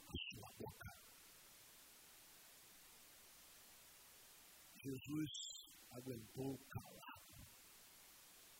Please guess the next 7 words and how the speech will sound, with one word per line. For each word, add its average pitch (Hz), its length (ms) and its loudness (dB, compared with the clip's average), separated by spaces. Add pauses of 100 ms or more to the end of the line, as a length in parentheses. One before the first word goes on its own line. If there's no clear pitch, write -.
(2500)
Nós 202 400 10 (220)
não 208 580 12
conseguimos 185 640 6
aguentar 170 400 8
calado 165 320 8
nenhum 180 240 12
sofrimento. 143 500 4